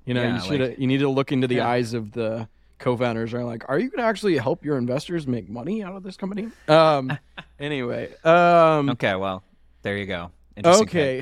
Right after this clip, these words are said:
Speaker 2: pick.
Speaker 1: so now I have a last one. This one, I, I'm debating between, like, product that's solid, protect my sort of minimum,
Speaker 2: Mm-hmm.
Speaker 1: versus, like, upside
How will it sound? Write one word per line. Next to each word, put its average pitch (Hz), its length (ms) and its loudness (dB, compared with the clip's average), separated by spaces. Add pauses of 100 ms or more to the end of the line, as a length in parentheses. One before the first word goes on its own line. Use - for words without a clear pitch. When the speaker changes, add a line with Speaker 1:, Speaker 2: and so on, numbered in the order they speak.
Speaker 2:
pick. - 80 -20
Speaker 1:
so 165 160 -4
now 175 240 4
I 220 100 6
have 180 240 2
a 151 60 -2
last 139 480 -2
one. 117 320 0
This 156 320 0
one, 156 460 2 (200)
I, 156 120 4
I'm 180 180 2
debating 190 400 4
between, 160 400 -2
like, 123 320 -2 (100)
product 143 720 2 (160)
that's 120 220 -6
solid, 120 720 0
protect 117 400 -2
my 120 160 0
sort 113 220 -6
of 107 80 -6
minimum, 120 680 -4 (500)
Speaker 2:
Mm-hmm. 117 480 -4
Speaker 1:
versus, 117 520 0
like, 110 320 -2
upside 107 1080 -6